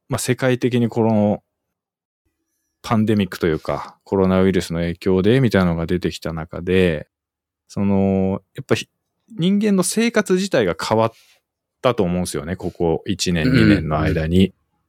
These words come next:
Speaker 1: で、そのへん、その人間の生活の変化と、なんかエーアール、ブイアール、エックスアールのあり方みたいな部分って、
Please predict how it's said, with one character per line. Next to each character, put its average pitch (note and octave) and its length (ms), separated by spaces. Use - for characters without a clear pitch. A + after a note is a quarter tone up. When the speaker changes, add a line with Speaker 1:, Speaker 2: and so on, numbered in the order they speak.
Speaker 1:
で、 A2+ 80
そ E3 140
の G#3+ 120
へ G3 140
ん、 G#3+ 180
そ D3 140
の C#3+ 180
人 G3 340
間 G3+ 240
の G3+ 100
生 G3 300
活 F#3 260
の F#3 340
変 F3+ 340
化 E2+ 140
と、 E2 360
な C3+ 100
ん - 20
か G#2+ 140
エ - 20
ー F3+ 260
ア F3 40
ー - 20
ル、 G2+ 100
ブ G#2+ 160
イ A2+ 180
ア G#2 60
ー F#2 60
ル、 E2 280
エ G#2+ 60
ッ - 40
ク - 100
ス C#3+ 140
ア - 20
ー C3+ 60
ル G#2 100
の E2+ 200
あ - 100
り C#3 80
方 E3 280
み F2+ 120
た F2 100
い E2 60
な F2 100
部 F2+ 120
分 B1+ 160
っ - 20
て、 - 300